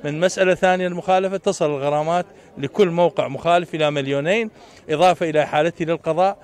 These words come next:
وفق الأحكام الموجودة القانونية وفق المادة ثلاثمية وأربعين. وهناك قاضي مختص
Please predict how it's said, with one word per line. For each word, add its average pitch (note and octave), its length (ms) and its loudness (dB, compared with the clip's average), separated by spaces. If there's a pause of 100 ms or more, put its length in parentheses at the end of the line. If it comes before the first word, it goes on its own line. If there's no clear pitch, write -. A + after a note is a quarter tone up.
(200)
وفق F3 200 -2
الأحكام E3+ 480 0
الموجودة E3+ 500 -4
القانونية E3 640 -4 (280)
وفق C3+ 200 -10
المادة D#3+ 360 -2
ثلاثمية F3 380 -6
وأربعين. E3+ 460 -4
وهناك E3 500 0
قاضي F3 340 4
مختص D#3 560 -2